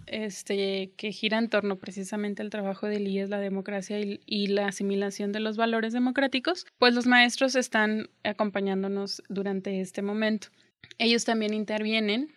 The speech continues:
en algunos, en algunos ejemplos que les ponemos y sobre todo a través de la materia de civismo, pues pueden ellos también incorporar lo que ya tenían previamente aprendido con las y los profesores, ¿no?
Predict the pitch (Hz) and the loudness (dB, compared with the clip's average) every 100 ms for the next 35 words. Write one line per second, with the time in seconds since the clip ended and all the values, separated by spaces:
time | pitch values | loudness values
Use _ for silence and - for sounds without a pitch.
0 | _ 226 208 202 196 202 202 202 208 - | _ -6 -4 -2 -2 -2 -2 -4 -6 -10
1 | - 214 202 202 208 214 254 240 220 226 | -10 -6 -4 -2 -2 -2 -2 -2 -4 -4
2 | 240 240 233 - 247 254 262 403 - - | -4 -2 -2 0 2 4 4 2 -4 -18
3 | - - _ - 233 240 226 220 233 240 | -20 -20 _ -4 2 2 2 4 4 6
4 | 247 _ _ 233 208 220 220 220 254 262 | 2 _ _ -2 4 4 6 4 4 4
5 | 233 214 226 233 240 240 240 277 302 294 | 4 4 4 4 4 2 2 2 2 2
6 | 277 349 - - _ - 233 226 240 233 | 2 0 -4 -20 _ -2 -2 0 2 2
7 | 240 240 233 233 233 220 214 220 226 220 | 2 2 0 0 -2 0 0 0 0 -2
8 | 196 202 202 202 196 202 196 190 202 208 | 0 0 2 -2 -4 -2 0 0 0 0
9 | 202 202 202 202 202 196 196 196 202 190 | -2 -2 -2 0 0 -2 -2 -4 -2 0
10 | 190 190 190 - _ - 202 196 196 202 | 2 2 0 -4 _ 0 4 4 4 0
11 | 196 190 190 185 - - - 214 | -2 -2 -6 -6 -6 -6 -6 -6